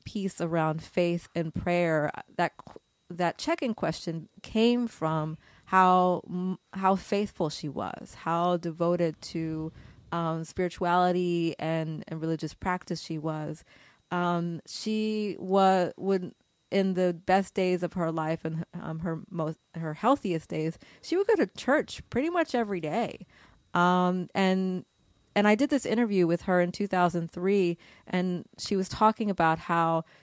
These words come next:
she did have that practice of, of walking to church every day. Everyone in the, in the neighborhood knew her. Uh, they looked out for her, and they knew where she was going. She was going to church.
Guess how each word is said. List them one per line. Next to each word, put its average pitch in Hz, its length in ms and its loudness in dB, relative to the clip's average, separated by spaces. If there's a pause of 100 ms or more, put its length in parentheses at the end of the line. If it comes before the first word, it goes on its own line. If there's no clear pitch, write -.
she 190 580 0 (100)
did 226 280 2
have 165 300 2
that 185 180 0
practice 170 520 -4
of, 160 200 -2 (100)
of 165 220 -4
walking 160 320 -4
to 175 80 -2
church 170 360 -4
every 170 300 -4
day. 156 400 -2
Everyone 180 420 -2
in 175 120 0
the, 175 180 -2
in 175 120 -4
the 175 40 -2
neighborhood 170 480 -2
knew 160 260 -4
her. 160 360 -4 (420)
Uh, 151 80 -10
they 170 160 -2
looked 170 220 -2
out 151 180 -2
for 160 140 -6
her, 160 240 2
and 165 120 0
they 180 80 0
knew 202 160 2
where 214 160 2
she 233 140 -4
was 220 100 -4
going. 226 300 0
She - 140 -10
was 151 100 -6
going 180 240 0
to 185 80 -4
church. - 440 -8